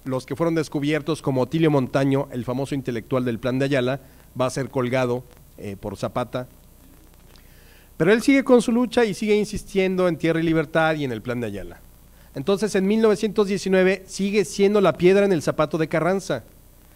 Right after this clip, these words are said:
Y Carranza, podemos decirlo a dudas, que es el autor intelectual del asesinato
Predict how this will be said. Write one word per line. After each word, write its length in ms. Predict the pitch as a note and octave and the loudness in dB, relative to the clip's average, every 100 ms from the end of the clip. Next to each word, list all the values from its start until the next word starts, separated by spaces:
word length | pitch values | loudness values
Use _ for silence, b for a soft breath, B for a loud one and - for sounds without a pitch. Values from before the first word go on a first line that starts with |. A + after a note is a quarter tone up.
| b - | b -6
Y 140 | F3 | 0
Carranza, 760 | G3 F#3+ G#3 A3+ G#3+ F#3 - | 2 4 4 4 2 0 0
podemos 380 | D3+ D3 E3+ D#3+ | -4 -2 0 -2
decirlo 460 | C#3+ - D#3 D3 C#3+ C3+ | -4 -2 0 0 0 -4
a 100 | A#2 | -4
dudas, 500 | B2+ E3+ E3 D#3+ - - | -2 0 0 -4 -10 -10
que 140 | D3 D3+ | -4 -4
es 140 | E3 | 0
el 60 | D3 | -2
autor 460 | C3+ D#3+ E3+ F3+ - | 0 2 2 0 -4
intelectual 720 | C#3 C3 B2+ A2+ D3+ C#3 D3 - | -4 -4 -6 -2 0 0 -2 -6
del 140 | B2+ | -6
asesinato 680 | A2+ A#2 A#2 B2 B2+ - F3 | -6 -8 -6 -4 -4 -4 -6